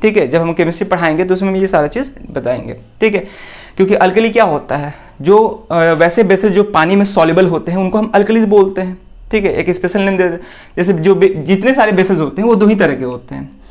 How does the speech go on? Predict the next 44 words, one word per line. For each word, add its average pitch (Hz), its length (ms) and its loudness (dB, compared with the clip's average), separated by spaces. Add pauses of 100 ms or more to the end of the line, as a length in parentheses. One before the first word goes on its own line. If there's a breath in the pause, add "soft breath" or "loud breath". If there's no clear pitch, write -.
(300 soft breath)
या 185 120 4
तो 208 120 2
water 185 240 2
soluble 220 300 2
होता 226 240 2
है 247 180 -4 (140)
या 175 120 0
फिर 202 220 -2
water 165 520 0
insoluble 160 400 0
होता 127 240 -12
है। 135 80 -10
तो 143 100 -6
water 165 280 2
soluble 220 400 2
को 240 140 0
हम 233 260 -4
एक - 160 -12 (120)
special 190 380 0
name 180 240 2
देते 160 220 -4
हैं 185 120 -8
alkali, 139 340 -6 (600 soft breath)
ठीक 240 140 -2
है। - 120 -4 (340 loud breath)
तो 196 60 -4
सारे 220 600 0
alkalis 226 340 2
bases 190 320 2
होते 175 260 -2
हैं, 202 60 0
लेकिन 196 180 0
सारे 165 260 -2
bases 156 280 -6
alkali 151 380 -6
नहीं 143 140 -6
होते 127 220 -10
हैं, 127 80 -8
वही 147 120 -2
चीज़ 160 200 -4
यहाँ 135 200 -4
पे 120 100 -10
भी 151 140 -14
है, 147 140 -16